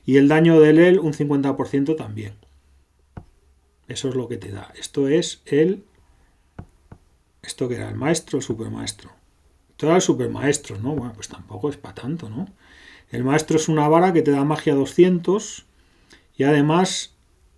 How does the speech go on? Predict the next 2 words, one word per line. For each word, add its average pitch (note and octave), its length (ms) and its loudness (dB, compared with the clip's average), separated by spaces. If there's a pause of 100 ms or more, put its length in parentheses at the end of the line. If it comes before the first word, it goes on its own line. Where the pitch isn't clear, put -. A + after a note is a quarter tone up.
(380)
magia F3+ 640 2 (2250)
catastrófica, C#3 1080 0